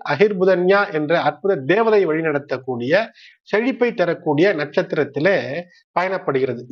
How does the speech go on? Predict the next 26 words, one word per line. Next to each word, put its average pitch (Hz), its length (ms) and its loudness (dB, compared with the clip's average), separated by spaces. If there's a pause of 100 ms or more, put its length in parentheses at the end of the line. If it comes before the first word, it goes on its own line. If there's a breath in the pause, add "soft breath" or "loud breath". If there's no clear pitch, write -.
இப்போது 196 520 2 (220)
இந்த 175 280 0
நட்சத்திரத்திலே 202 800 0 (120)
ராகு 180 280 2
பயணப்படும் 156 560 -2
போது 190 260 2 (420 soft breath)
இரண்டு 190 360 0
நிலைகள், 175 380 0
அதற்கு 156 400 0 (160)
இரட்டை 202 460 2
வேடம் 156 340 0
உண்டு. 123 240 -6 (640)
எந்த 226 320 0
வேடத்தினுடைய 202 640 2
பலனை 185 360 2
நீங்கள் 170 300 0
பெற 165 160 0
வேண்டும் 170 280 0
என்று 147 120 0
நினைக்கிறீர்களோ 151 760 2 (180)
அதற்காக 180 560 0
உழையுங்கள். 123 520 -4 (540)
தவறு 226 300 0
என்றால் 214 340 0
அதை 180 200 -6
திருத்தி 190 520 0